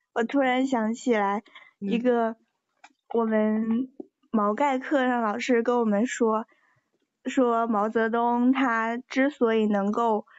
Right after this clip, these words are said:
Speaker 1: 长征走出草地，
Speaker 2: 嗯。
Speaker 1: 就是因为他的相信的力量，当时就非常的有共鸣。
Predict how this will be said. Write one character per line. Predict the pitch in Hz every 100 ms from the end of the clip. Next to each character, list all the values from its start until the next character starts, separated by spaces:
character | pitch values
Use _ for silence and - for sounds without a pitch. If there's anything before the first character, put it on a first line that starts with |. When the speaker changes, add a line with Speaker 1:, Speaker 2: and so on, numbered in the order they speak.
| - _
Speaker 1:
长 | - - 202 220
征 | 226 240 240 240 240 233 - -
走 | - 214 196
出 | 208 269 247 254 _ _
草 | - - 196 185
地， | 254 247 202 - _ _ _ -
Speaker 2:
嗯。 | 202 190
Speaker 1:
就 | 202 285
是 | 285 269 233
因 | 240
为 | 254 233
他 | 226 262 247 226 220
的 | 226 214 196 -
相 | - 262 254
信 | 302 339 294
的 | 226
力 | 208 233 214
量， | 208 196 - _ _ _ _ _ -
当 | 233 269
时 | 226 220
就 | 240 233
非 | 247 277
常 | 285 240
的 | 220
有 | 220 202
共 | - 226 214
鸣。 | 202 185